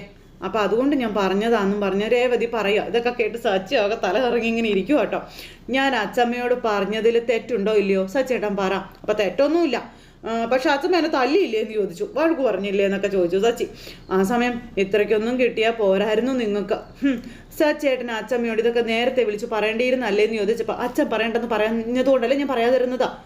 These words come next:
അച്ഛമ്മയ്ക്ക് വേണ്ടി ജീവൻ പോലും കൊടുക്കാമെന്ന് പറയാറുണ്ടല്ലോ സച്ചേട്ടൻ. അത്രമാത്രം ബഹുമാനവും സ്നേഹമാണ് സച്ചേട്ടൻ അച്ഛമ്മയോടുള്ളത്. അങ്ങനെ ഒരാളോട് കള്ളത്തരം നമ്മൾ കാണിക്കാൻ പാടില്ല" എന്ന് പറഞ്ഞു.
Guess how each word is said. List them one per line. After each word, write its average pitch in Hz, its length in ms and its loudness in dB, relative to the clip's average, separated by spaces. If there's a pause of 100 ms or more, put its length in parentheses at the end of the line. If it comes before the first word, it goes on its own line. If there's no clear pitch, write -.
(320)
അച്ഛമ്മയ്ക്ക് 269 520 0
വേണ്ടി 233 240 0
ജീവൻ 277 320 -2
പോലും 233 260 4
കൊടുക്കാമെന്ന് 240 520 0
പറയാറുണ്ടല്ലോ 240 720 2
സച്ചേട്ടൻ. 220 460 0 (380)
അത്രമാത്രം 262 720 0
ബഹുമാനവും 254 560 0
സ്നേഹമാണ് 240 640 0 (360)
സച്ചേട്ടൻ 262 480 2
അച്ഛമ്മയോടുള്ളത്. 220 680 0 (240)
അങ്ങനെ 302 320 2
ഒരാളോട് 233 440 4
കള്ളത്തരം 240 520 0
നമ്മൾ 214 180 -2
കാണിക്കാൻ 233 440 -2
പാടില്ല" 233 480 0
എന്ന് 196 160 0
പറഞ്ഞു. 165 240 -2